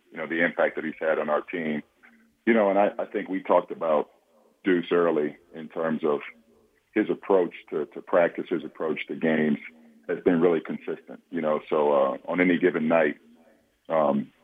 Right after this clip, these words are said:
we have a team that, that has, uh, I think, a lot of different pe-, pieces that may be able to, to be that, that leading scorer on a different night. But I think the thing that is impressive with Deuce is the, the difference that he makes for us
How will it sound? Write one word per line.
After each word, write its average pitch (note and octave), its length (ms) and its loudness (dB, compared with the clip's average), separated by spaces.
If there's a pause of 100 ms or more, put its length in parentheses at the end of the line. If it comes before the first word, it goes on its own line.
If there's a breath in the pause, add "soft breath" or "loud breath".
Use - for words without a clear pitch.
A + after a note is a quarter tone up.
(220)
we F#2+ 140 2
have F#2 180 4
a D#2+ 60 -4
team F2 440 -4
that, D2+ 200 -2
that D#2+ 140 0
has, D#2+ 240 0 (100)
uh, - 200 2
I F#2 160 6
think, D#2 320 -10 (580)
a D#2 60 -4
lot F2+ 200 6
of E2 120 -2
different E2+ 320 -6
pe-, F2 140 -10 (240)
pieces E2+ 400 -4
that D#2+ 240 2 (340)
may F2+ 160 -6
be F2 160 0
able E2+ 160 0
to, D#2 140 -2
to - 140 -14
be E2+ 220 -10
that, E2 340 -4
that D#2+ 180 -2
leading D#2+ 360 -4
scorer E2 340 -2
on D2+ 80 -6
a D2 60 -6
different D2+ 360 -6
night. D2+ 220 2
But - 100 -8
I D#2 60 -2
think F#2 240 -2
the D#2 80 -8
thing E2+ 280 -2
that D2+ 180 0 (500)
is D#2+ 220 -6
impressive E2+ 460 -2
with D2 160 -6
Deuce E2+ 320 -6
is D2 120 -4 (100)
the, C#2+ 220 -8
the C#2 180 -2 (160)
difference F2+ 340 -2
that D#2 100 -4
he E2 140 -4
makes D#2 320 -2
for D#2 180 0
us D2+ 80 0